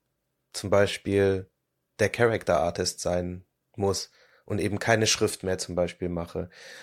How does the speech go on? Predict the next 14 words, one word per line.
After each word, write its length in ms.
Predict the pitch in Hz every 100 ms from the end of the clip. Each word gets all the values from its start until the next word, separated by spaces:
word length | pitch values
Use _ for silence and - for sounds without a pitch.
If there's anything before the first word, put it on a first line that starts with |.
| - _
oder, 580 | 98 95 98 95 90 -
ähm, 580 | 92 92 92 92 92 90 - - - - - - - _ _ _
ob 260 | 110 107 -
ich 340 | 110 107 -
mich 380 | 110 110 - - _
auf, 520 | 98 104 101 - - -
sogar 380 | 101 98 110 101
auf 240 | 104 -
eine 300 | 104 110 107
Character, 880 | - 123 123 123 - 104 101 - _ _ _ _ _ _ _ _ -
ähm, 400 | 104 95 92 95
Stilistik 960 | - - 98 101 - - 90 - - _
festlegen 680 | - 117 - - 95 90 87
muss, 380 | 87 85 -